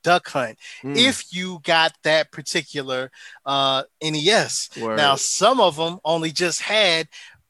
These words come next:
Speaker 1: Super Mario Brothers.
Speaker 2: Mm-hmm.
Speaker 1: Um, luckily, you know what I'm saying, shout out to my pops, he got the combo where you had that, and you also had, uh, Duck Hunt, and it also came with the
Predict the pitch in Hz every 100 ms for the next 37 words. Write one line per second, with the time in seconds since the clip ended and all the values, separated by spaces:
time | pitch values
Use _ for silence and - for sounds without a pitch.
0 | _ - 165 147 139 180 233 180 127 127
1 | 107 110 127 117 117 131 160 285 - 147
2 | 139 131 - 143 208 220 180 160 160 156
3 | 160 156 147 - 156 139 - 156 143 139
4 | 131 127 123 - 240 220 - - - -
5 | 185 175 165 139 147 - 226 233 175 160
6 | 156 147 151 151 160 165 131 120 196 214
7 | - - - - _ 180 214 214 185 175
8 | 170 160 196 160 165 170 170 170 - -
9 | - - - 147 139 190 196 - 190 196
10 | - 190 196 175 165 - 165 190 165 151
11 | 147 131